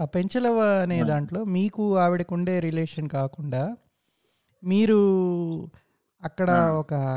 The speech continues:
Speaker 1: కల్చర్‌ని ప్రెజెంట్ చేశారనిపించింది నాకు. అంటే ఆ తినుబండారాలు అవన్నీ కూడా ఏవి తింటారు ఏమిటి అని నాకు in fact ఒక
Speaker 2: Yes,
Speaker 1: మలయాళం
Speaker 2: yes.
Speaker 1: సినిమా ఒకటి గుర్తొచ్చింది. అంటే ప్యారలల్ థీమ్ అనమాట ఆ సినిమాలో. గిరి, అంగామలి
Speaker 2: ఆ.
Speaker 1: డైరీస్ చూసావు కదా నువ్వు?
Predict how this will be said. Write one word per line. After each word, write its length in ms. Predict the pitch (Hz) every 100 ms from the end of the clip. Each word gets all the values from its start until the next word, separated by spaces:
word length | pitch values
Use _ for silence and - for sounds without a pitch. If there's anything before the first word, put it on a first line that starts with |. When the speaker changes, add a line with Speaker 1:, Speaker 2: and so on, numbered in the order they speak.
| 127 127 _
Speaker 1:
కల్చర్‌ని 680 | - 208 285 - 294 240 220
ప్రెజెంట్ 460 | 196 185 185 196 190
చేశారనిపించింది 840 | 165 165 160 156 151 147 - 143
నాకు. 240 | 139 135 147
అంటే 240 | 143 160
ఆ 340 | 151 143 143
తినుబండారాలు 840 | 143 160 156 156 151 147 147 139 143
అవన్నీ 520 | 147 139 143 160 180
కూడా 440 | 170 156 131 139 208 _ - - _ _ -
ఏవి 240 | 156 165
తింటారు 460 | 170 165 160 156 151
ఏమిటి 380 | 151 147 143 151
అని 160 | 143
నాకు 260 | 143 139 147
in 60 | 139
fact 320 | 151 156 151
ఒక 80 | 139
Speaker 2:
Yes, 100 | 131
Speaker 1:
మలయాళం 340 | 151 185 185
Speaker 2:
yes. 40 |
Speaker 1:
సినిమా 320 | 170 165 160 151
ఒకటి 160 | 143
గుర్తొచ్చింది. 580 | 139 139 143 - - 123
అంటే 340 | 151 185 165 - _ _ _ _ 185
ప్యారలల్ 480 | 185 233 262 254
థీమ్ 280 | 226 220 208
అనమాట 360 | 175 143 131 131
ఆ 60 |
సినిమాలో. 420 | 131 151 143 139 139
గిరి, 400 | 135 147 190 208
అంగామలి 540 | 165 214 247 247 233
Speaker 2:
ఆ. 20 |
Speaker 1:
డైరీస్ 440 | 196 185 170 - 147 131 139
చూసావు 260 | - 127 113
కదా 180 | 113
నువ్వు? 300 | 117 120 127